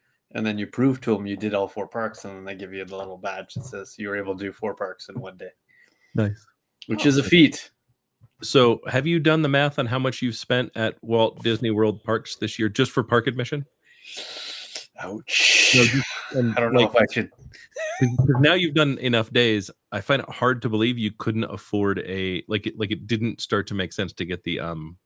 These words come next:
Speaker 2: the pass, the
Speaker 1: Yes,
Speaker 2: annual
Speaker 1: I did twenty-four days
Speaker 2: Okay.
Speaker 1: at a park. Um, the annual pass, the only one I can get, which is the outside of Florida annual pass,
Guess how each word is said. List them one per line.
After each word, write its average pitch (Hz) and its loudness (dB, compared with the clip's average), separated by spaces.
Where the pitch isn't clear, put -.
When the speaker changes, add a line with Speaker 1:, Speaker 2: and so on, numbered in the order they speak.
Speaker 2:
the - -6
pass, 85 -4
the 117 4
Speaker 1:
Yes, 101 8
Speaker 2:
annual 92 0
Speaker 1:
I 123 10
did 139 4
twenty-four 143 4
days 107 -2
Speaker 2:
Okay. 101 -2
Speaker 1:
at 107 4
a - -4
park. - -6
Um, 101 0
the 117 2
annual 139 4
pass, 117 2
the 120 0
only 127 2
one 127 -2
I 110 0
can 117 -4
get, 104 -2
which 110 -8
is 104 -8
the 104 -10
outside 113 0
of 101 -10
Florida 104 -6
annual 95 -10
pass, 92 -14